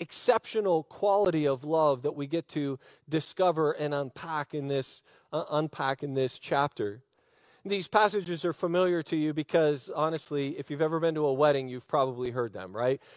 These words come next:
These are wedding scriptures. We use them because it's all about the love. And, and the reality is, is these scriptures are much more than agape, uh, affectionate love, right? They are,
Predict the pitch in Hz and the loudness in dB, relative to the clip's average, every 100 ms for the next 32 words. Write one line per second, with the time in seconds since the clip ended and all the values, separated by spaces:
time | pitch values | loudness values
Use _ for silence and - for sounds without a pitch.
0 | - 170 156 143 117 135 170 180 165 - | -6 -2 2 0 2 2 4 2 -2 -4
1 | - 143 - 120 107 127 120 160 180 208 | 0 0 0 -8 -6 -6 2 4 4 2
2 | 165 202 95 90 87 - 113 139 139 135 | -4 -8 -8 -10 -12 -2 2 2 2 0
3 | 139 - 135 113 92 - _ - - - | 0 0 0 0 -2 -8 _ -20 -10 0
4 | 170 175 160 151 143 151 175 202 190 147 | 2 2 0 2 2 4 6 8 6 4
5 | 135 135 131 123 147 160 156 - - 170 | 2 0 0 -8 -2 0 0 -4 -2 -4
6 | - 135 123 - 135 117 120 147 139 - | -2 -4 -4 -2 -2 0 2 2 2 -6
7 | 120 120 143 131 101 98 95 _ _ _ | -10 0 2 4 2 -6 -10 _ _ _
8 | - 131 123 110 135 135 - 131 120 117 | -2 0 0 0 0 0 2 4 4 2
9 | 110 _ _ - 113 110 110 117 - - | -4 _ _ -8 -2 0 -2 -4 -8 0
10 | 165 - 165 139 131 131 127 120 107 113 | 0 0 -2 0 -2 4 6 6 2 0
11 | 120 131 - 156 151 131 | 2 2 4 6 8 4